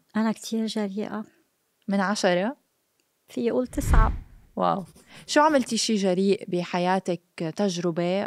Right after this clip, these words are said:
Speaker 2: وحسيتي حالك إنه إيه أنا جريئة فعليًا؟
Speaker 1: أم، لما بلشت كوفيد،
Speaker 2: مم.
Speaker 1: كان في عنا شك إنه يا هل ترى مناخد، آه،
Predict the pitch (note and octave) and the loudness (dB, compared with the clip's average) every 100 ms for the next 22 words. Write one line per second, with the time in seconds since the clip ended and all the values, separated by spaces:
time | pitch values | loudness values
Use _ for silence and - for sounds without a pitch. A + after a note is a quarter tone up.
0 | - - F#3+ - G3+ G3 - F3+ F3 - | -8 -12 -8 -4 2 2 2 -2 -4 -8
1 | F3+ E3+ - E3+ - E3 D#3 D3+ - _ | -6 -6 -6 -8 -8 -8 -8 -10 -14 _
2 | _ _ _ - E3+ E3+ E3+ E3 D3+ - | _ _ _ -14 -6 -2 -2 -2 -4 -10
3 | - D3+ C3 - _ A3+ A3+ A3 A3 A3 | -10 -8 -8 -10 _ -2 0 2 2 2
4 | G#3+ A3 G#3+ - - A3 A3 G#3 D4 C#4 | 2 0 -2 -4 0 2 2 2 2 2
5 | A#3 - A3+ G3+ F3 - G#3 - A#3+ F3+ | 0 0 0 2 0 0 -2 -6 -4 -2
6 | E3 E3 _ - A3+ - C4+ C#4+ D4+ A3+ | -4 -6 _ -2 0 2 2 2 2 2
7 | A3 - B3+ - A3 G#3+ A3+ G#3 A3 - | 2 2 2 2 -2 2 4 4 2 0
8 | A#3 G#3+ G#3 G3 A3 - A3 F#3 - G3+ | 0 2 2 0 0 0 -2 -2 -4 0
9 | F#3+ F#3+ F#3+ F#3 F#3 F#3 | 2 0 -2 -2 -2 -4